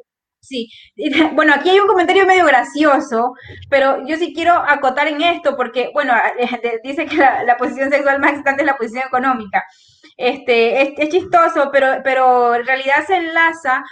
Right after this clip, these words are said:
con lo que nosotros hablábamos la semana pasada, doctor, de, de que, bueno, em, eh, no sé si, si a todas las personas les esté pasando eso, pero a mucha gente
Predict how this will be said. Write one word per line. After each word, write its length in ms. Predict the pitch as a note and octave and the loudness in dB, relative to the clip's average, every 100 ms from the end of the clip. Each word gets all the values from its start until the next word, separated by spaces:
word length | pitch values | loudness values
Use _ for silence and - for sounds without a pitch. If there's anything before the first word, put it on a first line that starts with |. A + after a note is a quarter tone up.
| - | -8
con 140 | C4+ | -6
lo 80 | C4+ | -4
que 80 | C4 | -4
nosotros 280 | B3+ B3+ E4+ | -6 -2 0
hablábamos 440 | D4 D4 D4 F4+ | 2 2 0 0
la 100 | C#4+ | -2
semana 380 | D4 B3 B3+ C#4 | -4 -2 -2 0
pasada, 480 | C4+ C4+ C4+ C4+ C#4 | 0 2 2 4 2
doctor, 540 | C4 - C4+ C4+ C#4 | -2 -4 -2 -2 -4
de, 340 | B3 A#3 G#3+ G3+ | -6 -4 -4 -4
de 180 | A3 G3+ | -6 -4
que, 460 | A#3 G#3 G3+ G3+ G3 - G3 A3 | -4 -2 -2 -4 -6 -10 -10 -2
bueno, 340 | C4+ B3 A#3+ - | 2 2 2 0
em, 160 | A#3 G#3 G3+ G3 - - | -4 -6 -8 -12 -18 -20
eh, 200 | - G#4+ | -20 -14
no 120 | A#3+ | -10
sé 160 | B3 C#4 C4+ | -2 -2 -2
si, 320 | C4 A#3 G#3+ | -8 -8 -10
si 160 | G3+ A3+ | -2 -2
a 120 | G#3+ | 2
todas 200 | B3 B3+ | 4 4
las 100 | B3+ | 2
personas 240 | A#3+ B3+ | -2 0
les 120 | B3 A#3 | 0 0
esté 140 | B3 | -4
pasando 340 | B3+ B3+ B3 | -2 -2 -2
eso, 180 | C4 C#4 | -2 -2
pero 140 | C#4+ A3 | -2 -4
a 40 | |
mucha 380 | A3 B3+ C4+ C#4+ | -4 -6 -2 -2
gente 420 | D4 C#4 C4 C4+ | -2 -4 -4 -4